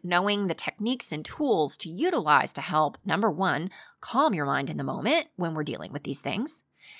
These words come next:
And then also how to kind of process the thoughts, the feelings, all the things that we're dealing with. I want you to go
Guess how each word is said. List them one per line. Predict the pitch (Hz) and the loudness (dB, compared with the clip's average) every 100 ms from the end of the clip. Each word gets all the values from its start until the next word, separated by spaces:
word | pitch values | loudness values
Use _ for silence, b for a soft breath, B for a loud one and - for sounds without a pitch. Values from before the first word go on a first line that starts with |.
| B B B - | B B B 2
And | 214 | 4
then | 220 | 4
also | 226 247 269 185 170 165 165 | 6 4 4 4 4 4 2
how | - - | -2 0
to | 214 | 0
kind | - 180 | 0 -2
of | - | -4
process | - - 175 269 - - - - - | -10 6 6 6 0 -2 -2 -10 -6
the | 180 | -4
thoughts, | 175 156 110 - - - - | 0 2 2 0 -8 -12 -4
the | 170 | -2
feelings, | - - 156 101 64 165 | -2 0 0 0 -4 2
all | 175 165 175 | 8 8 8
the | |
things | 180 - 170 165 | 0 -2 -2 -2
that | - - | -4 -4
we're | 156 | -6
dealing | 139 135 107 - | -6 -8 -8 -6
with. | - - _ - | -8 -8 _ -2
I | 170 | 0
want | 190 262 | 2 0
you | 269 | 0
to | |
go | 180 | 0